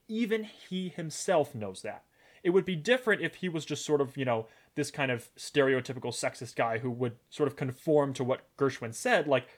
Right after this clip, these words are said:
"This is every man's dream," and he just sort of had fun with it. But he knows he's done something wrong. And I'm not trying to defend Indy's actions in this episode, but we do see Indy screwing up. We know this isn't who he is, and it makes it fun to watch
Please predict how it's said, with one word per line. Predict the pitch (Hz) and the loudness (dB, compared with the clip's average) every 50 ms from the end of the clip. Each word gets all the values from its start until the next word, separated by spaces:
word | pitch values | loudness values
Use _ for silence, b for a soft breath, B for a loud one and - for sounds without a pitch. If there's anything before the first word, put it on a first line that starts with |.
| B | B
"This | - 156 147 165 | -4 -4 -4 -4
is | 147 - - | -6 -6 -4
every | 131 120 127 | -4 -2 -2
man's | 123 123 120 120 117 113 - | -2 0 0 -2 -2 -4 -6
dream," | - 143 156 156 135 | -4 -4 -2 -2 -2
and | 123 120 | -4 -4
he | 127 | -4
just | 120 123 - | -4 -6 -6
sort | - 139 120 | -6 -6 -6
of | 113 | -6
had | - - 113 107 - | -4 -4 -4 -4 -4
fun | - - 143 151 151 | 0 2 2 2 2
with | 123 107 | 0 -2
it. | 110 101 101 - | -4 -4 -6 -4
But | - 151 143 | -4 -4 -2
he | - 233 240 | -2 -2 0
knows | 214 170 165 185 190 190 190 | 0 0 2 4 4 4 2
he's | 160 135 123 | 0 -6 -2
done | - 131 131 127 | -2 -2 -2 -2
something | - 131 110 - 110 110 | -4 -6 -6 -6 -8 -4
wrong. | 117 123 120 120 | 0 0 0 2
And | 143 156 | 2 0
I'm | 185 262 | 0 0
not | 269 262 | -2 -4
trying | - - 220 196 | -4 -4 -4 -2
to | 170 | -2
defend | 147 135 - - 175 175 165 147 135 127 - b b b b | -4 -6 -6 -4 -6 -4 -4 -4 -6 -8 -10 b b b b
Indy's | 165 143 123 120 110 | -6 -4 -4 0 4
actions | 131 139 143 - - 120 107 107 | 6 4 4 4 0 -12 -12 -12
in | 98 | -12
this | 104 - - | -12 -10 -12
episode, | 101 - 110 - - 123 117 - _ B B B B B B B - | -12 -12 -12 -12 -10 -10 -10 -10 _ B B B B B B B 6
but | 151 139 139 - - _ _ _ - | 8 8 8 6 0 _ _ _ -6
we | 131 147 160 | -4 -4 -4
do | 131 120 - 143 151 165 170 175 170 170 | -4 -6 -4 -2 -2 0 0 -2 -4 -6
see | - - - - - 160 147 139 139 - | -10 -10 -10 -6 -2 -2 -2 -2 -4 -4
Indy | 151 143 143 135 117 123 120 117 117 - _ - | -4 -4 -2 -2 -4 -4 -4 -4 -4 -6 _ -16
screwing | - - - - - 131 120 117 113 | -12 -12 -10 -4 -2 -2 -2 -2 -4
up. | 107 95 - _ - | -4 -6 -8 _ -4
We | 131 127 | -4 -2
know | 127 131 143 151 165 160 | 0 4 6 6 6 4
this | 139 143 135 - | 0 -4 -6 -6
isn't | 135 120 127 120 113 | -8 -8 -8 -10 -8
who | 127 127 120 | -6 -6 -6
he | 113 127 113 | -6 -8 -8
is, | 117 - 127 117 110 107 104 107 - B B B B | -8 -4 -2 0 0 -2 -2 -8 -14 B B B B
and | 147 135 | -4 -2
it | 135 151 | -2 2
makes | 151 175 - - - | 0 0 0 0 -8
it | 147 | -8
fun | - - 156 139 135 | -4 -2 -2 -2 -2
to | 123 127 | -4 -8
watch | 110 113 139 147 143 123 - - - B | -4 0 0 2 2 2 0 -4 -10 B